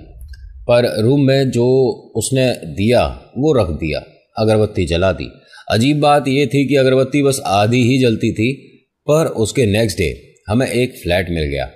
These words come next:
हम सब ने जल्दी से शिफ्ट होने का प्लान बनाया, अपना सामान पैक किया और बहुत ध्यान से एक-एक सामान पैक किया।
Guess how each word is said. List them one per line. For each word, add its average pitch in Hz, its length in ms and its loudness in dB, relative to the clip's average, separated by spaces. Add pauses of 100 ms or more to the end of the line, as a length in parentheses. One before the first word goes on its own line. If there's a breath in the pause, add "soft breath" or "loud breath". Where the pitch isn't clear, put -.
(720 soft breath)
हम 123 300 0
सब 117 220 0
ने 120 140 0
जल्दी 113 360 0
से 117 240 0
शिफ्ट 104 280 -2
होने 95 240 -2
का 95 120 0
प्लान 76 320 -4
बनाया, 73 320 -2 (500)
अपना 87 260 -2
सामान 92 400 -2
पैक 104 280 -2
किया 92 480 -4 (140)
और 113 180 0
बहुत 107 480 -2
ध्यान 104 320 -2
से 107 180 -2
एक-एक 123 520 -2
सामान 90 500 -4
पैक 85 400 -4
किया। 73 180 -4